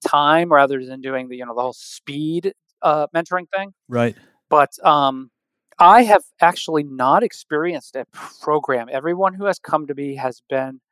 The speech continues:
Speaker 1: uh, recommended, has been a recommendation through somebody I know
Speaker 2: Uh-huh.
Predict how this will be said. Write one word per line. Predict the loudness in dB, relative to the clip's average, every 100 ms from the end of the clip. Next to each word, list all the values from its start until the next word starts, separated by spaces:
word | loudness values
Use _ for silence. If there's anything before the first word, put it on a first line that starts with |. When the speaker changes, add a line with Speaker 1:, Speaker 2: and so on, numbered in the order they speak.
| _ _ _ -6
Speaker 1:
uh, | -2 0 -2 -4
recommended, | -2 0 0 -4 -2 -2 -4 _ _ _ _ _ _ _
has | -6 -6
been | -2 -4 -4
a | 0
recommendation | 0 0 -4 -2 -4 -4
through | -18 -18
somebody | -12 -6 -6 -6
I | -8
know | -10 -12 -12 -16 -8
Speaker 2:
Uh-huh. | -6 -4